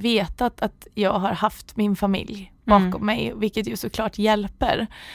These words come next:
Speaker 1: Och har man inte det, så skulle jag verkligen rekommendera att börja med att jobba på den grundtryggheten.
Speaker 2: Mm.
Speaker 1: Att försöka hitta den i sig själv och i den familjen man väljer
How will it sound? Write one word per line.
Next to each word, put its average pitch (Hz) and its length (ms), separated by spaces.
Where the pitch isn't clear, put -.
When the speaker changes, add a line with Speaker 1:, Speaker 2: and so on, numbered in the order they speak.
Speaker 1:
Och 226 320
har 226 360
man 269 200
inte 240 240
det, 220 300
så - 160
skulle 226 240
jag 214 280
verkligen 214 420
rekommendera 202 520
att 185 160
börja 214 280
med 214 160
att 202 100
jobba 214 360
på 208 140
den 202 280
grundtryggheten. 202 960
Speaker 2:
Mm. 196 180
Speaker 1:
Att 185 120
försöka 220 320
hitta 220 360
den 214 240
i 202 60
sig - 160
själv 226 480
och 196 140
i 196 240
den 202 200
familjen 196 460
man 190 200
väljer 220 560